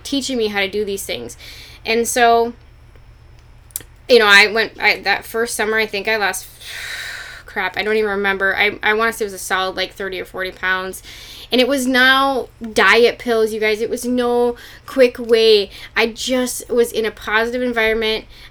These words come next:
I, I had somebody coaching me every day. I had somebody helping me with my food, and that, that was the meat and potatoes.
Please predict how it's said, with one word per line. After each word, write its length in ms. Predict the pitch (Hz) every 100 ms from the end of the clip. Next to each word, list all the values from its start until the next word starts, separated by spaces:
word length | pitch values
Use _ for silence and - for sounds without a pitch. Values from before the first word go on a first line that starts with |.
| -
I, 460 | 196 196 196 190 - - - -
I 140 | 202
had 360 | 202 226 240 240
somebody 380 | 247 233 226
coaching 540 | 226 - 240 233 240 226
me 180 | 214 -
every 360 | 214 214 233
day. 440 | 214 208 202 202 208 - - - -
I 80 | 196
had 280 | 220 226
somebody 460 | - 226 220 214 202
helping 420 | - 214 214 226
me 80 | 214
with 120 | 214
my 140 | 226 214
food, 420 | - 214 196 196
and 240 | 208 202 196
that, 300 | 202 208 - - - -
that 200 | - 269
was 160 | 247 240
the 100 | 226
meat 180 | 220 196
and 80 | -
potatoes. 520 | - - - -